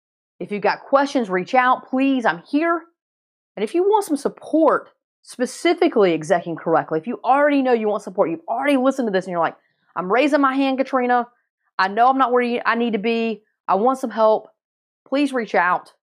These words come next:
We can go ahead and, and join each other on a fifteen-minute call,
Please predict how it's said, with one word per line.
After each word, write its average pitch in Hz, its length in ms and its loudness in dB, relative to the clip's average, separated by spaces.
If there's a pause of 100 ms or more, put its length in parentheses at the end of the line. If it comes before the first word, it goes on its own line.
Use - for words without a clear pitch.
(360)
We 196 100 -4
can 208 100 -6
go 226 100 0
ahead 208 380 6
and, 175 320 -4
and 175 180 -6
join 233 380 2
each 214 240 -6
other 202 260 2
on 165 120 2
a 151 60 -10
fifteen-minute 247 520 -4
call, 185 480 2